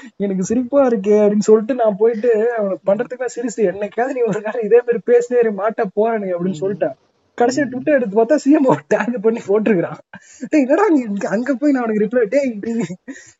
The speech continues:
Speaker 1: இங்க என்னடா இப்படி சி எம் உண்மையாலுமே டேக் பண்ணி வச்சிருக்கேன்னு?" கேக்குறேன். அவன்,
Speaker 2: ம்.
Speaker 1: "இங்கேயும் வந்துட்டீங்களா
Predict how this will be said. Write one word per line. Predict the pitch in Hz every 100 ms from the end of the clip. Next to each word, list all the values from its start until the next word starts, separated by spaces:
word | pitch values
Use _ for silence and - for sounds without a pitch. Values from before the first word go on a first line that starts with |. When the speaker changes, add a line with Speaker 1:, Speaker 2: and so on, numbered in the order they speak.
| _ _
Speaker 1:
இங்க | 233 226 247 294
என்னடா | 294 320
இப்படி | 240 269 262
சி | 214
எம் | 294 269
உண்மையாலுமே | 262 214 262 269
டேக் | 277 220 226
பண்ணி | 220
வச்சிருக்கேன்னு?" | 175 196 202 185
கேக்குறேன். | 196 180 160 202 214 _ _
அவன், | 147 151
Speaker 2:
ம். |
Speaker 1:
"இங்கேயும் | 160 202 254
வந்துட்டீங்களா | 233 226 226 226 202